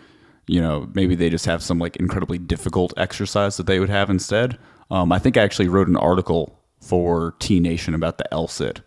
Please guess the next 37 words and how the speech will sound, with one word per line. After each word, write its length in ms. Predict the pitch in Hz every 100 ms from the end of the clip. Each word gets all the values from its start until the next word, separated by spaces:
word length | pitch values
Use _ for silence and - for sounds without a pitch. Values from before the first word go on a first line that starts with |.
| -
and 120 | 85
that 60 |
was 100 | 80
kinda 200 | - 87 80
my 180 | 82
thesis, 460 | 80 73 - - -
was 100 | 76
like, 180 | 71 -
"Here's 200 | 98 90
a 40 |
much 160 | 90 -
harder 280 | 80 78 82
one. 320 | 80 - - - - - -
Um, 340 | 82 82 71 -
here, 240 | - 90
it's 180 | 80 -
a 60 | 90
different 300 | 90 87 82
answer 240 | 71 92
for 200 | - 80
you." 180 | 78 - - - -
And 200 | 95 95
that's 140 | 98
partially 360 | - 101 90 92
because 320 | 87 95 85
I'm 300 | 87 85 78
writing 420 | 87 92 90 85 90
that 200 | 85 -
to 180 | 95 87
other 220 | 92 87
fitness 400 | - 85 87 82
coaches, 440 | 101 92 113 107 -
not 220 | 85 -
to, 100 | 80
like, 220 | 69 - _
everyday 400 | 90 85 85 82
people. 400 | 82 82 117